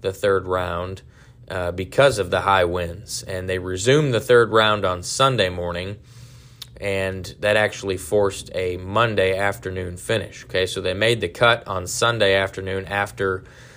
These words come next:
the third round, started the fourth round on Sunday, but they had to suspend it, uh, due to darkness. So the fourth round got going,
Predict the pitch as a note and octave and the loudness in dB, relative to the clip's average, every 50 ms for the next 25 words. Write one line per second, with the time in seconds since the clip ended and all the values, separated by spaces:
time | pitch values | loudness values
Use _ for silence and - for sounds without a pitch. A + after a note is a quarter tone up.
0 | - - - - F#2+ F#2 - - G#2+ G#2 G2 F2+ F#2 G2 F#2+ F#2 F2 F2 F2+ F#2 | -20 -12 -6 -4 -4 0 2 4 4 4 4 4 2 2 2 2 2 0 -2 -4
1 | F#2+ - - - - - - - - - B2 A#2+ B2 B2 A2+ G2+ G2 F#2+ - A2+ | -6 -10 -16 -20 -20 -18 -14 -12 0 2 4 6 6 4 2 2 -2 0 4 6
2 | A2+ A2 G#2 - - G2 G2 F#2+ F#2+ F#2+ F#2+ F#2+ G2 F#2+ - - - - - - | 6 6 4 2 -2 -2 0 0 0 0 -2 -2 -6 -8 -12 -16 -20 -20 -20 -18
3 | - - F#2+ F#2+ F#2 F2 - - G#2 G2 F#2+ F#2 F#2 F#2 F#2+ F2+ F#2 - - - | -10 -6 -6 -4 -4 -2 -2 0 0 0 2 2 2 4 2 2 0 -4 -8 -8
4 | F#2+ F#2 - - - - - - - - - G2 F#2+ F#2 F#2 F2+ - G2+ F#2+ F#2+ | -8 -8 -8 -12 -20 -20 -20 -20 -20 -10 -6 -4 -4 -4 -2 -2 -2 -2 -2 -2
5 | F#2 E2+ - - F#2+ - - - G2+ G2 F#2+ F#2+ F#2 F#2 G2+ - - - - - | -6 -8 -8 -8 -10 -4 -2 0 0 0 0 0 0 -2 -2 -4 -10 -20 -20 -20
6 | - - - - - - - - F2+ F2+ F2 F2+ G2 F#2+ F#2 F2 F2+ G#2 G#2 G#2 | -20 -20 -20 -20 -20 -20 -14 -10 -10 -8 -6 -4 -4 -4 -2 2 4 6 6 6
7 | G2+ - - F#2 F#2+ F#2+ - - - G2 F#2 F2+ - - B2 B2+ A#2+ - - A2 | 4 2 -2 -4 -4 -2 -2 0 0 0 0 0 4 6 6 6 6 4 2 2
8 | A2+ A2+ A2+ A2 G#2+ G2 G#2 G#2 G#2+ G#2+ G#2 G#2+ G#2 G#2 G#2 G#2 G2+ G2+ G2+ | 4 4 4 4 2 4 4 4 4 2 2 2 2 4 2 0 -2 -4 -6